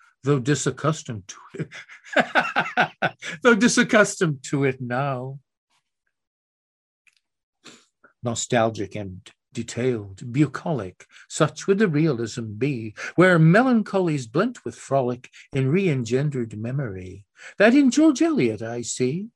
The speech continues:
Abandoned Christianity returns when self-denying saints the new enlightened writer paints. Thus Romola and Dorothea, Mill on the Floss and Adam Bede would similarly be,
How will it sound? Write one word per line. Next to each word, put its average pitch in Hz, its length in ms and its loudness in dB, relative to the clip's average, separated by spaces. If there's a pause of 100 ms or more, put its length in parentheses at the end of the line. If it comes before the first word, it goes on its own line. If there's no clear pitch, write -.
(380)
Abandoned 233 560 4
Christianity 185 1040 0 (220)
returns 214 480 4
when 180 180 2
self-denying 185 880 0
saints 139 560 -8 (220)
the 165 100 6
new 190 300 2
enlightened 131 720 -4
writer 117 480 -8
paints. - 560 -12 (260)
Thus 175 240 2
Romola 196 600 4 (220)
and 147 240 -2
Dorothea, 151 760 2 (380)
Mill 226 260 6
on 233 160 6
the 220 80 4
Floss 233 420 2
and 151 120 -4
Adam 151 340 0
Bede 160 380 -4
would 196 200 -4
similarly 220 720 0
be, 160 340 -6